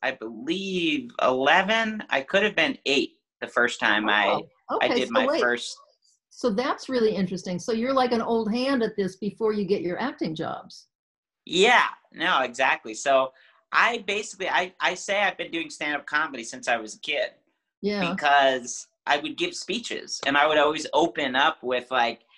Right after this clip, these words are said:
Speaker 1: talking about how the podium was too high. "Who planned this over here? What, you know,
Speaker 2: Uh-huh.
Speaker 1: what's this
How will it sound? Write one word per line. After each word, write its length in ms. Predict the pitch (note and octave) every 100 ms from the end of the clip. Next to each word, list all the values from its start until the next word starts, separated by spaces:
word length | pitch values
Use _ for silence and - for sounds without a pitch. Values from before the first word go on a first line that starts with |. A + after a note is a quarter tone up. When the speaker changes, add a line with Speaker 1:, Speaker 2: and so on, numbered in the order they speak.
| _
Speaker 1:
talking 380 | - C#3+ C#3+ C#3
about 200 | C3 C3+
how 220 | B2+ C3+
the 80 | C3+
podium 480 | - F#3+ F#3+ E3+ D#3
was 140 | C#3 -
too 180 | D#3+ C#3+
high. 300 | C#3+ C#3+ C#3
"Who 180 | D4
planned 460 | D#4 E4 D4 C4+ G3
this 320 | F#3 C#3 -
over 200 | F3+ E3+
here? 280 | D#3 D#3 D#3 A3+
What, 280 | A3 A3+
you 60 | G#3
know, 60 | A#3+
Speaker 2:
Uh-huh. 80 | F#3+
Speaker 1:
what's 140 | -
this 140 | C4+